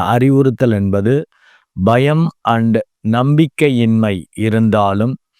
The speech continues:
எதிர்பாரா வெற்றி and லாபம் வரும். மீண்டும் உங்களுக்கான அறிவுறுத்தலை கொடுக்கிறேன். பயம் and நம்பிக்கையின்மை இருந்தாலும் எதிர்பாரா வெற்றி and லாபம் வரும் அப்படிங்கிறது தான் கொடுக்கிறேன். ஏன்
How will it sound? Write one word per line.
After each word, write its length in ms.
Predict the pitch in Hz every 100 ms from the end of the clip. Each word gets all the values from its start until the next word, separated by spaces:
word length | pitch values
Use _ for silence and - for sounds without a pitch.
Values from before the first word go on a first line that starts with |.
| _ _ _ -
எதிர்பாரா 800 | 123 123 151 139 143 135 139 151 135
வெற்றி 460 | 117 117 - 127 139
and 220 | 127 107 104 98
லாபம் 400 | 101 107 104 95
வரும். 260 | 87 92 - _ _ _ _ _ _ _ _
மீண்டும் 340 | 123 151 156 151
உங்களுக்கான 540 | 127 120 104 113 110
அறிவுறுத்தலை 560 | 107 113 120 113 107 101 85
கொடுக்கிறேன். 500 | 98 87 104 123 131 - 98
பயம் 360 | 110 120 135 156 - -
and 240 | 113 110 104 101 _ _ _ _
நம்பிக்கையின்மை 960 | 107 120 147 160 - 151 127 117 113 110 95 -
இருந்தாலும் 720 | 110 110 107 101 98 117 143 - _ _ _ _ _
எதிர்பாரா 720 | 117 123 156 143 143 131 139 147
வெற்றி 420 | 120 120 - 139 139
and 180 | 113 104 104
லாபம் 380 | 101 113 113 110
வரும் 320 | 98 90 82 - _ _
அப்படிங்கிறது 580 | 98 101 101 98 95 87
தான் 400 | 113 110 95 87
கொடுக்கிறேன். 400 | - 90 92 - 104 117 143
ஏன் 140 | 160